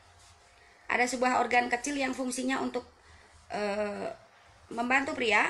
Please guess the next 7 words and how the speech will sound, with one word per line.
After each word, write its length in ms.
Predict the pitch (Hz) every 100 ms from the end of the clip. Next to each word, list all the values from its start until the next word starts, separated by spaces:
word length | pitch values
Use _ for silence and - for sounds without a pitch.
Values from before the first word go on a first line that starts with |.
| 285
mengendalikan 640 | 269 233 226 226 240 233
laju 160 | 220 226
sperma. 400 | - 214 208 - - - - - - - - - - - - - - - - - - - - - -
Dia 160 | 240 254
sebuah 320 | 262 262 247
otot 160 | 247 247
kecil 400 | 240 - 302